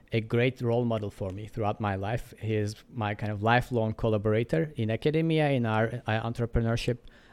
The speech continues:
uh, journeys as well. Um, and of course, being a few years ahead of me, uh, he got into a master's program first, where he started working on robots. Uh,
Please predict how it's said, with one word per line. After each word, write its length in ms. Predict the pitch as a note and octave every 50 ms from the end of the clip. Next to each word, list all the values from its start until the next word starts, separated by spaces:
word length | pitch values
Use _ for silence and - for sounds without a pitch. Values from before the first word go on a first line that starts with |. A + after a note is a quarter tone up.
| - -
uh, 320 | A#2+ A#2 A2+ A2 A2 A2
journeys 560 | A2+ G#2+ A#2 A#2+ A#2+ B2+ B2+ A#2+ A#2+ A#2+ A#2
as 240 | A#2+ A2+ A2 G#2 G2
well. 260 | G2+ G#2 C3 F#3 A3+ - - _ _ - - - - - - - - - - _ _
Um, 440 | - B2+ A#2+ A#2 A#2 A#2 A#2 A#2+ A#2+ - - -
and 340 | - D3 C#3 C3+ C#3+ C3 - - - - - - - - - - - - - -
of 100 | - -
course, 220 | D#3 C#3 C#3 A#2+
being 260 | A#2+ C3+ C3 C3 C3
a 60 | B2+
few 180 | B2 - - F#3
years 480 | F3 D#3 B2+ B2 A#2+ B2+ C3+ C3+ - - -
ahead 220 | B2+ A#2+ C#3+ D3+
of 180 | C3+ A2 - -
me, 240 | G#2 A#2+ F#2 G2+ -
uh, 160 | - A#2 A2+ G#2+
he 120 | A2+ B2+
got 180 | A2+ A#2 A2 A2+
into 340 | A#2 A2+ G#2+ - A#2+ A2 A2
a 80 | A2 G#2+
master's 500 | G#2+ A2 A2+ A#2 - - B2 A#2 - -
program 460 | - - B2 A2+ A2+ A2+ A2 A#2 A#2+
first, 280 | - - B2 B2 A#2+ -
where 140 | A2+ A2
he 180 | G2+ G#2 A#2 B2
started 460 | A#2+ - - - A2 G#2 G2+ G2 G#2
working 320 | A2 G#2+ G#2 G#2 - A#2 G#2+
on 160 | G2 G2+ G#2
robots. 540 | G2+ G2+ G2 G2 G2+ G#2+ - - - - -
Uh, 340 | - G#2+ G#2 G2+ G2+ G2+